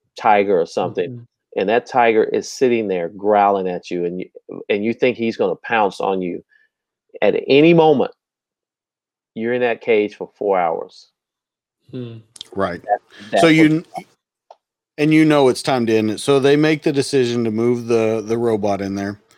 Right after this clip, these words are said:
Speaker 1: Uh-huh.
Speaker 3: Uh, the robot takes him out. It, it's over. First, well, I think we should point out first, the explosive goes off. You hear more rounds coming off. The first thing in your head is, "We didn't kill him."
Speaker 1: Yeah, let me,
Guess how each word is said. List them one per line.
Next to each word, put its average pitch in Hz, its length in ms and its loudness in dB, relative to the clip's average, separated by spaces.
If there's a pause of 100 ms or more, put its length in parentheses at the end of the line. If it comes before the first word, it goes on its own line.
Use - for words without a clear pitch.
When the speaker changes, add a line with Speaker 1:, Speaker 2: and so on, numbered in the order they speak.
(160)
Speaker 1:
Uh-huh. 98 320 -10
Speaker 3:
Uh, 98 500 0
the 107 140 -2
robot 131 520 2
takes 117 260 -4
him 113 140 -4
out. 87 240 -10 (420)
It, 117 160 -12 (200)
it's 117 200 -6
over. 101 280 -2
First, 160 380 0
well, 139 320 2 (280)
I 131 100 2
think 139 220 -2
we 143 100 2
should 123 200 -8
point 123 180 0
out 107 160 -4
first, 135 400 -2 (720)
the 117 160 2
explosive 151 540 0
goes 131 300 2
off. 110 440 0 (240)
You 156 280 2
hear 151 220 2
more 131 220 0
rounds 117 360 -2
coming 98 260 -10
off. 90 360 -12
The 104 100 -12
first 131 300 -2
thing 131 180 0
in 120 80 -2
your 113 120 -4
head 113 240 -2
is, 92 180 -4
"We 113 160 -4
didn't 104 240 -4
kill 92 240 -8
him." 73 160 -20 (480)
Speaker 1:
Yeah, - 160 -2
let 117 200 2
me, 170 160 -2